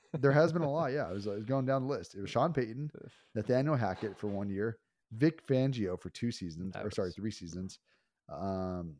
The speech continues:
Speaker 1: Vance Joseph
Speaker 2: Vance
Speaker 1: for two
Speaker 2: Joseph,
Speaker 1: years,
Speaker 2: yep.
Speaker 1: and that was terrible. Um, and then you had Gary Kubiak. Um, he was, like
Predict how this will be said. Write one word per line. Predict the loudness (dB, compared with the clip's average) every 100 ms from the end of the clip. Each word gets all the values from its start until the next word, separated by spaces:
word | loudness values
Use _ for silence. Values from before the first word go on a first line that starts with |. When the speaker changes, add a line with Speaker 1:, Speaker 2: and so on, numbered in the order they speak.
| -14
Speaker 1:
Vance | -6 -2 0 -2 -2
Joseph | 2 2 0
Speaker 2:
Vance | -4 -4
Speaker 1:
for |
two | -4
Speaker 2:
Joseph, | -4 -4 -6
Speaker 1:
years, | -6 -6 -6
Speaker 2:
yep. | -6
Speaker 1:
and | -4
that | 0 0
was | 0
terrible. | -6 -6 -4 -2 -2 -2 _ _ _ _ -4
Um, | 2 4 4 2 -2 -8 _ _ _
and | -6 -2
then | 2 2 2 2 2 -2 -6
you | -2 4
had | 4 4 2 -2 -6
Gary | 0 2 2
Kubiak. | 0 0 2 0 0 -4 -12 _ _ _ _ _ _ _
Um, | -2 0 0 -4 -12 _
he | -2 0
was, | 4 2 0 _ _
like | -8